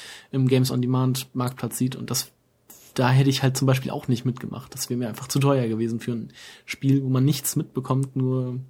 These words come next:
also kein, kein Handbuch oder sonst was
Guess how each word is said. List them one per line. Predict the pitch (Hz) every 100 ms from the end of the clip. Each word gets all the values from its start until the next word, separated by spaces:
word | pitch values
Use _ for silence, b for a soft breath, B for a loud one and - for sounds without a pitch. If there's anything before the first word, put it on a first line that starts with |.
| _ _ _ -
also | 117 117
kein, | - 120 117 117 117
kein | 113 120
Handbuch | 135 131 131
oder | 127 123
sonst | 135 131
was | 123 127 -